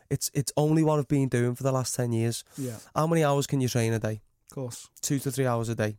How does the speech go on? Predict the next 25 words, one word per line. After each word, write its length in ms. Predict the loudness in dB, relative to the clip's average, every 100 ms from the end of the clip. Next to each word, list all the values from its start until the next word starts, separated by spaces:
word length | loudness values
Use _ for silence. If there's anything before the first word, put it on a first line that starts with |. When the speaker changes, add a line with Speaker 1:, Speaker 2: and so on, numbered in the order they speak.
| _
Speaker 2:
Yeah. 120 | -2
Speaker 1:
when 160 | 0 0
you, 60 | 0
when 160 | 0
you're 120 | 2
in 120 | 0 0
camp. 260 | -4 -4 -12 -12 -8
Speaker 2:
Yeah. 160 | -8 -10 -18 _ _ _ _ _
Speaker 1:
What 140 | 0
are 40 | 2
you 60 |
gonna 120 | 2 2
do 140 | 2
the 140 | 2
other 120 | -2 -2
ten? 280 | -2 -2 -4
Now, 120 | -2 2
I 40 |
know 100 | 2
you 140 | 2
should 160 | 0 -2
be 100 | 0
resting, 420 | 0 -2 -4 -8 -10 _ _ _
but 220 | 0 0 -2 -14 _ _ _ _ _ _ _ _ _ _ 0
is 460 | 2 2 0 -4